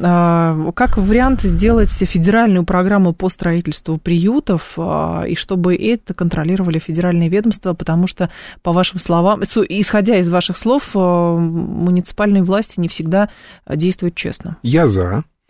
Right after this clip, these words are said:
Speaker 2: Э, более того, я в свое время это предлагал Минприроды. Более того, получил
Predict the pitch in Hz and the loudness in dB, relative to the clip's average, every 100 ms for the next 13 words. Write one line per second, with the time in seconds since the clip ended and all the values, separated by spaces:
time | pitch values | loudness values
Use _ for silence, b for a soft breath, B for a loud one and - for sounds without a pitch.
0 | _ _ _ _ 92 98 95 92 135 123 | _ _ _ _ -2 0 2 2 4 4
1 | 98 104 101 117 - 131 110 120 113 104 | 2 0 2 0 0 0 2 2 2 0
2 | 104 110 107 110 107 95 95 101 - 95 | -2 -2 0 0 0 0 -2 0 -2 0
3 | 135 117 101 139 98 - 90 87 113 123 | 0 0 2 2 2 0 -2 -2 0 0
4 | 139 - 117 92 101 | 0 0 0 0 -2